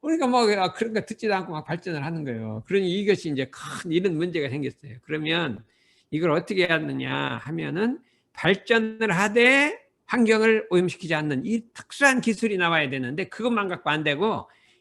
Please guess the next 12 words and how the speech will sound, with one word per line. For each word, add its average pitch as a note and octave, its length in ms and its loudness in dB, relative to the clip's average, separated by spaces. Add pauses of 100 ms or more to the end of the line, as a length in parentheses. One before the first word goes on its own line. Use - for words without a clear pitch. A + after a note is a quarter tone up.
사람이 F#3+ 800 4 (360)
이 D3 120 4
에너지 A3+ 320 6
소비를 A3 460 2
갖다가, F3 680 -2 (520)
아, - 100 -16
이게 D3 540 -2
이 C#3+ 320 -6
억제해야 D3 600 4
돼요. G#2+ 460 -12 (240)
그래서 D3 500 -6 (1700)
이 C3 420 -2